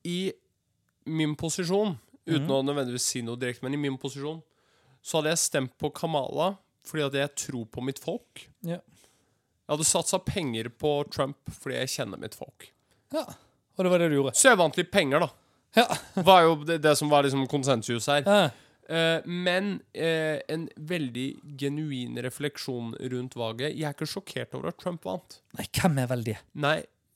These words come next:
Speaker 1: jeg er ikke det. Det, eh, og det var jeg heller ikke før. Det som er problemet her, det er en, det er, det er mange problemer i U S A nå, men primært for demokratenes del, hvis man ser bort ifra det andre partiet,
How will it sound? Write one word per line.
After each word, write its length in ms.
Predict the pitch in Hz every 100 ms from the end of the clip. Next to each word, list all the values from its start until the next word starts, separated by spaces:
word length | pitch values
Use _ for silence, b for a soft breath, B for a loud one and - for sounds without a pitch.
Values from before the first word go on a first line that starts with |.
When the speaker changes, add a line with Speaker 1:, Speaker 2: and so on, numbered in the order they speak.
| _ -
Speaker 1:
jeg 260 | 151 170 -
er 240 | 143 151
ikke 320 | - - - 156
det. 220 | 165 170 B 135 127 117
Det, 480 | 139 156 170 180 190 -
eh, 560 | 175 180 175 170 160 160
og 220 | - 185
det 100 | 214
var 140 | 214 190
jeg 80 | 185
heller 140 | 165 170
ikke 120 | 196
før. 280 | - 220 214 - B B
Det 160 | 151 180
som 120 | -
er 60 | 185
problemet 760 | - 214 180 156 123 123 127
her, 300 | 160 233 208 - _ _ _ _ _ _ _ _ _ - - _ _ _ _ _ _ _ _ _ _
det 120 | 151 180
er 80 | 175
en, 100 | 175 165 -
det 220 | 151 175
er, 160 | 170
det 180 | 170 175
er 80 | 185
mange 280 | 214 180 127
problemer 380 | - 160 139 135
i 60 | 139
U 60 | 139
S 120 | -
A 60 | 131
nå, 120 | 127 170
men 140 | 165
primært 460 | - 175 160 147 -
for 120 | 170 156
demokratenes 800 | 156 - 131 120 _ 120 127 -
del, 220 | 185 240
hvis 140 | 214 -
man 140 | 160
ser 140 | 233 190
bort 400 | 156 143 - 143
ifra 180 | 135 143
det 100 | 190
andre 220 | 156 120
partiet, 420 | 165 165 151 170